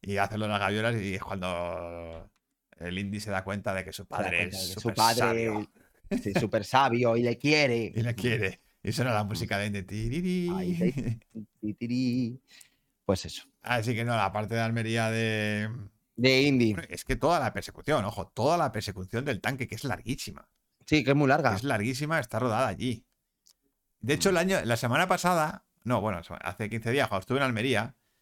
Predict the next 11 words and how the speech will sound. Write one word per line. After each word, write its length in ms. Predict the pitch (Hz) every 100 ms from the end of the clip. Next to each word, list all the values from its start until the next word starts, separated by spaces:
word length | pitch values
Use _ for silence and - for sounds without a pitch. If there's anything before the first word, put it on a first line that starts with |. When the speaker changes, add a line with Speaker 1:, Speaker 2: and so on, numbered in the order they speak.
| _ _ _ _ -
Speaker 1:
me 300 | 101 139 147
ofrecieron 880 | 113 135 113 151 190 170 180 185 _
ir 260 | 147 160 151
a 200 | 135 123
la 300 | 117 110 101
zona 320 | - 143 151
donde 240 | 139 131 113
se 100 | 113
rodó 240 | 101 110
eso. 260 | 165 - - _ _ _ _ _ _ _ _ _
Speaker 2:
Mm. 220 | 92 87